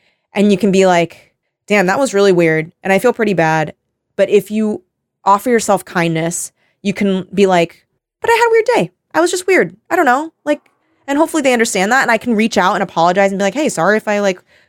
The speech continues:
was rude to you. I, I hope I didn't hurt your feelings," or something like that. And that's fine. But I think a person that lets their behavior get to a point,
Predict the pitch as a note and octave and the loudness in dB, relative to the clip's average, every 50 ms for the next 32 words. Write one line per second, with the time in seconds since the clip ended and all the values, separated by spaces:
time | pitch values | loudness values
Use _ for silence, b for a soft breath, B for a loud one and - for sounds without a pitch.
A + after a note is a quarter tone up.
0 | _ _ _ - G3 G#3 G#3 C4 B3 F3+ F#3 F3 D#3+ D#3+ D#3+ D#3+ D#3+ D#3+ D#3+ D#3+ | _ _ _ -4 -2 0 0 0 0 0 2 2 2 2 2 2 2 2 0 -2
1 | - _ _ _ _ _ _ _ _ - E3 E3 E3+ F3 F#3+ F#3 F#3 F#3 F3+ F3 | -4 _ _ _ _ _ _ _ _ -4 0 0 0 2 2 2 2 0 0 -2
2 | F3 F3+ E3+ - D#3+ - - - G1+ - - - - _ _ _ _ _ - - | -4 -6 -8 -8 -10 -14 -14 -16 -16 -18 -20 -20 -20 _ _ _ _ _ -12 -6
3 | - G3+ F#3+ E3+ C3 B2 - - E2+ E2 - _ _ _ _ _ _ _ _ _ | -4 -2 -2 -2 -4 -6 -8 -8 -10 -10 -12 _ _ _ _ _ _ _ _ _
4 | G#3 G3+ G3+ F#3+ F3 E3 - - - E4 D#4+ E3+ A#2 - - - F#3+ - _ _ | -2 0 0 0 0 -2 -2 -4 -2 -2 -2 -2 -2 -6 -8 -14 -20 -20 _ _
5 | _ _ _ _ - - G3+ G3 G3 A3 G3+ - - F#3+ - - A3+ A#3 - B3+ | _ _ _ _ -2 0 0 2 0 -2 -4 -4 -6 -4 0 0 0 0 0 0
6 | A#3 G3+ - F#3+ F#3 F#3 G3 - - - - A3 A3 G#3+ G3 F#3+ F3+ G3 F#3+ F3 | -2 -2 0 0 0 0 0 -2 -10 -10 -4 0 0 2 2 2 2 2 2 2
7 | F3+ E3 D#3 F3 E3+ - - - G3 F3+ F3+ - - F#3+ E3+ D#3+ D#3+ D#3+ - | 0 0 0 0 0 0 -2 -2 -2 -2 -2 -4 -2 -2 -2 -2 -2 -4 -8